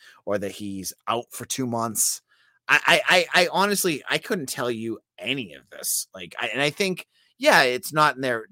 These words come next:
their best interest, but we're still kind of just left in the lurch. And I, I think that's the big point right here. So I think basketball, um,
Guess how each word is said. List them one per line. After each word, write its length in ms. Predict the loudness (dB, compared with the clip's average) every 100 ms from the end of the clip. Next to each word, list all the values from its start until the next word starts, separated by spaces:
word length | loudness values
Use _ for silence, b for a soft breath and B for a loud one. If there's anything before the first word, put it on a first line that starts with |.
| -6
their 160 | -4
best 300 | -2 -6 -4
interest, 520 | -6 -6 -6 -6 -6 -6
but 240 | -4 -4 -6 _ _ _ _ _ _ -20 -20 _ _ _
we're 220 | 0 0
still 280 | 4 4 4
kind 300 | 2 0 0
of 140 | -2
just 180 | -6 -4
left 260 | -4 -4 -6
in 60 |
the 80 | -8
lurch. 340 | -4 -6 -6
And 220 | -8 -8 -6
I, 80 | -6
I 140 | -4
think 120 | -4 -4
that's 140 | -4
the 100 | -4
big 160 | -4 -2
point 220 | -2 -2
right 100 | -10
here. 160 | -10
So 300 | -6 -4 -4 -6 _ _ _ _ _ _ _ _ _ -6
I 80 | 2
think 220 | 2 4
basketball, 840 | 6 6 2 -2 4 6 4 2 b b b b b -2
um, 480 | 0 0 -2 -8